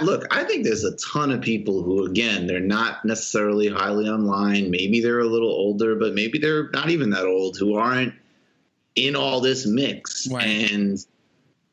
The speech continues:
Speaker 1: they like, I mean, they definitely love President Obama. I think they like Joe Biden just fine.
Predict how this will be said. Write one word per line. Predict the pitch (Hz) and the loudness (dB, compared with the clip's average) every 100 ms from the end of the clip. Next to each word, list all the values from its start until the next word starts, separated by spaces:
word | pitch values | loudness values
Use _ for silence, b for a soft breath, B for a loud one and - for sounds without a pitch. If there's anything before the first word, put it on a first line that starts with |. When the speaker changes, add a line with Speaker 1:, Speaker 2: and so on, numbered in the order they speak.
| _ _ | _ _
Speaker 1:
they | 95 98 | -2 0
like, | 98 101 104 104 - | 0 0 -2 -4 -8
I | 98 | -4
mean, | 95 95 | -2 0
they | 82 80 | 0 -2
definitely | 98 117 - 117 98 | -2 -4 -2 -2 0
love | 101 101 98 - _ | 0 -2 -4 -12 _
President | - 101 90 98 95 | -4 -4 -2 -2 0
Obama. | 87 90 90 95 104 117 | 0 0 0 2 0 0
I | - 90 | -2 -2
think | 156 160 | 0 0
they | 120 | 2
like | 113 113 110 | 2 0 2
Joe | 113 | 0
Biden | 104 107 113 113 101 | 2 0 0 0 0
just | 101 101 - | 0 -2 -4
fine. | 98 98 123 160 160 | -2 0 0 0 -2